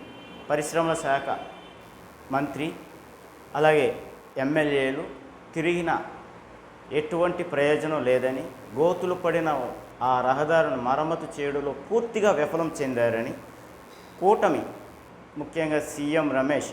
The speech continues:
ఎంపీ అభ్యర్థిగా, అలాగే కొనతాల రామకృష్ణ ఎమ్మెల్యే అభ్యర్థిగా చేసిన ఆరోపణలు, విమర్శలు.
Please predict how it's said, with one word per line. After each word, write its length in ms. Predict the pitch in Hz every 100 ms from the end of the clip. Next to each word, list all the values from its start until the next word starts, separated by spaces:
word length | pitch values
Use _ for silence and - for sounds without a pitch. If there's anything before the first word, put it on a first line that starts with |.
| -
ఎంపీ 260 | 135 127 139
అభ్యర్థిగా, 560 | 117 131 123 131 135 - - -
అలాగే 280 | 127 131 131
కొనతాల 440 | 127 131 131 147 120
రామకృష్ణ 460 | 120 123 127 127
ఎమ్మెల్యే 300 | 120 127 123
అభ్యర్థిగా 440 | 113 117 117 117 151 - 156
చేసిన 440 | 156 156 156 165 - - -
ఆరోపణలు, 600 | 117 135 139 135 127 165
విమర్శలు. 720 | 113 107 120 - - 101